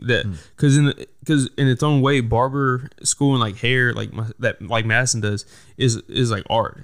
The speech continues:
Speaker 1: It's like a f-, art form kinda.
Speaker 2: Absolutely, yeah.
Speaker 1: And
Speaker 2: Uh,
Speaker 1: so is that, is that part of what drew, like, brought you to it, brought you to barbering, is 'cause it's just, like, you saw it as, like, another outlet?
Speaker 2: One hundred percent. Absolutely. And I, and I'll say,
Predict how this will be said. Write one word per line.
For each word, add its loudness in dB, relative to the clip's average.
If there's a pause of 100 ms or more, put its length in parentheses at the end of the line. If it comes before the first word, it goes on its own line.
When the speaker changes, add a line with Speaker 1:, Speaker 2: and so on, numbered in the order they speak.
Speaker 1:
It's -10
like 0
a 0
f-, -6
art -2
form -8
kinda. -6
Speaker 2:
Absolutely, -8
yeah. -10 (640)
Speaker 1:
And 2
Speaker 2:
Uh, 4
Speaker 1:
so 2 (280)
is 2
that, 4
is 2
that 2
part 2
of 0
what 0
drew, 2
like, -2
brought 0
you -6
to 0
it, -4 (180)
brought 0
you 0
to 4
barbering, 2
is 0
'cause 0
it's -6
just, -8
like, -6
you -4
saw 2
it 2
as, 0
like, 2
another 2
outlet? 0 (400)
Speaker 2:
One -6
hundred -4
percent. -12 (440)
Absolutely. -8
And -4
I, -8
and -6
I'll -2
say, -2